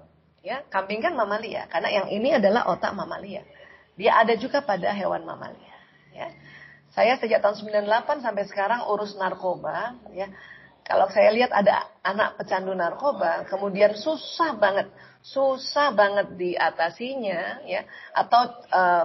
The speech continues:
perilakunya jadi sangat kayak, kayak binatang, bahkan lebih rendah dari binatang. Saya suka tanya sama orang tuanya, "Ini anak sudah diakikah belum?"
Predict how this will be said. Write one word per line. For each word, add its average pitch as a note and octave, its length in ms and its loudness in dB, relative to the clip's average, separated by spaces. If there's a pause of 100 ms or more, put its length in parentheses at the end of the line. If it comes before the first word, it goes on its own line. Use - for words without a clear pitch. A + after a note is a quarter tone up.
perilakunya G#3+ 560 4
jadi G3 240 -2
sangat A#3 400 -6
kayak, F#3 400 0
kayak D#3 320 0
binatang, G3 480 0
bahkan F#3 240 0
lebih F3+ 320 0
rendah F3+ 160 2
dari E3 240 -4
binatang. A3 420 -2
Saya D4+ 140 -4
suka C#4 160 0
tanya C4+ 240 0
sama B3+ 240 2
orang G3 240 0
tuanya, C4 320 -6 (640)
"Ini A3 160 0
anak C#4 320 2
sudah B3 160 2
diakikah F#3+ 480 2
belum?" F#4 240 -6